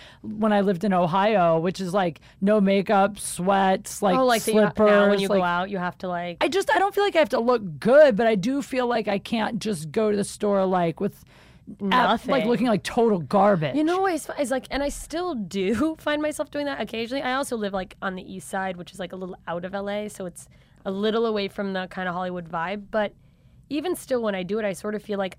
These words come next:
Speaker 2: I must look like I'm a crazy person to everyone else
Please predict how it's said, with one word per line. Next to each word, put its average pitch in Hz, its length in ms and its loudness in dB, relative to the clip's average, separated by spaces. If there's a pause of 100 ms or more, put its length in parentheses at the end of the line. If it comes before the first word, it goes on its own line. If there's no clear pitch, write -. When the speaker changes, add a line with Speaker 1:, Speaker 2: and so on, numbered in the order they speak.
(100)
Speaker 2:
I 285 160 -2
must 330 320 -4
look 185 240 -6
like 190 360 -12
I'm 175 200 -6
a 180 40 -12
crazy 247 460 -8
person - 480 -16
to 208 140 -16
everyone 175 360 -10
else - 280 -12